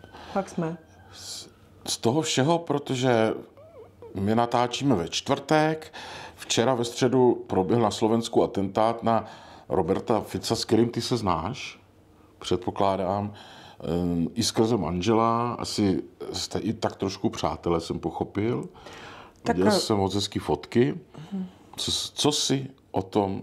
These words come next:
Speaker 2: myslíš? Co vy na to, paní Alex?
Speaker 1: Já myslím, že budeš asi dneska mluvit ty.
Speaker 2: Ne, tak já jsem minul dostal vynadaný.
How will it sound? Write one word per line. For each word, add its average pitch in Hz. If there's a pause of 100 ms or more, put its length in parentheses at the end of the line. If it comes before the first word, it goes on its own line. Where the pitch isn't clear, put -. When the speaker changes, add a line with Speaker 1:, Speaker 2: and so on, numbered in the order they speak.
Speaker 2:
myslíš? -
Co 135
vy 135
na 117
to, 117
paní 98
Alex? - (3250)
Speaker 1:
Já 156
myslím, 147
že 147
budeš 151
asi 143
dneska 165
mluvit 180
ty. 240 (840)
Speaker 2:
Ne, 78
tak 101
já 87
jsem 92 (300)
minul 90
dostal 87
vynadaný. 85